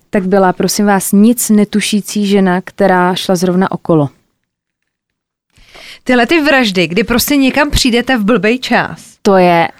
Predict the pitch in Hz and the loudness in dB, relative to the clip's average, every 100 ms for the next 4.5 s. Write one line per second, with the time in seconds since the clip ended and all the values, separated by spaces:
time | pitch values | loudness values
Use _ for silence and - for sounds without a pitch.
0 | _ _ _ - 269 262 247 247 247 247 | _ _ _ 0 2 4 4 4 2 0
1 | - 254 - - 262 302 240 285 285 262 | -2 -4 -4 -2 0 2 0 0 2 2
2 | 247 277 254 269 240 220 233 226 220 - | 2 0 0 0 0 0 0 0 -2 -2
3 | 220 208 220 - 220 226 220 220 220 220 | 0 0 -4 -4 -2 0 2 2 0 -2
4 | 220 220 - 247 208 | 0 -2 -2 -2 -2